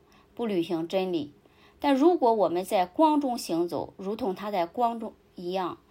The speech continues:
我们就彼此相通，他圣子的血就会洗净我们的各种罪过。记着，嗯，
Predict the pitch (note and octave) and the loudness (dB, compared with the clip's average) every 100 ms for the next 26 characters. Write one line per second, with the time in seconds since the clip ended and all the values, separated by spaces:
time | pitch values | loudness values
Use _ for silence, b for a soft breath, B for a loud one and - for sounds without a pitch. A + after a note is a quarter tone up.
0 | b b b - F#3+ F#3 G3 A3 F3 - | b b b 2 2 4 0 0 -2 -2
1 | F3 F#3+ F3 - F#3+ F#3+ - G#3 G#3 _ | -6 -4 -8 -6 -6 -6 -4 -6 -6 _
2 | - A3+ - C4+ G#3+ D#3+ D3+ F#3 - - | -10 -6 -2 -2 -4 -6 -6 -6 -8 -6
3 | C#3 - b b b b - A3+ A3+ A3 | -4 -6 b b b b -8 -2 -2 -2
4 | - D3+ D#3 G3 E3+ D3 D3 D#3+ E3 - | -4 -6 -4 -2 -2 -2 -4 -6 -6 2
5 | C#4+ F3+ E3+ C#3 D3 E3+ C#3+ - C#3+ - | 4 4 2 -8 -6 -6 -6 -8 -10 -10
6 | _ _ _ _ - E3+ - - _ _ | _ _ _ _ -10 -8 -8 -14 _ _
7 | _ _ _ _ _ _ _ E3+ D#3+ - | _ _ _ _ _ _ _ -14 -12 -14